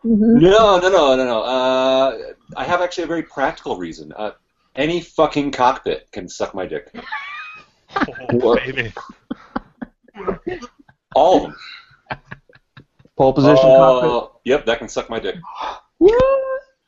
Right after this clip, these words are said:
Speaker 2: No, no, no. I, I don't fit.
Speaker 3: Well,
Speaker 2: There's
Speaker 3: well,
Speaker 2: no
Speaker 3: what a
Speaker 2: point.
Speaker 3: better title than pole position.
Speaker 1: Right?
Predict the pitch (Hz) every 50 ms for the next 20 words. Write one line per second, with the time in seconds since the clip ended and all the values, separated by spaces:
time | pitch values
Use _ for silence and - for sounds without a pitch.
0 | _ _ - 190 240 269 269 262 254 247 254 240 220 180 - - - 185 214 202
1 | - - _ _ _ - 151 _ - - 165 - - 208 220 220 - - - 269
2 | 233 - 143 147 143 147 143 143 139 151 160 151 139 143 147 160 156 143 - 147
3 | 147 151 143 - - 151 151 147 127 110 104 98 - - 139 139 131 - - 95
4 | 87 95 90 - - 92 - - - - - 175 160 160 170 170 190 233 269 -
5 | -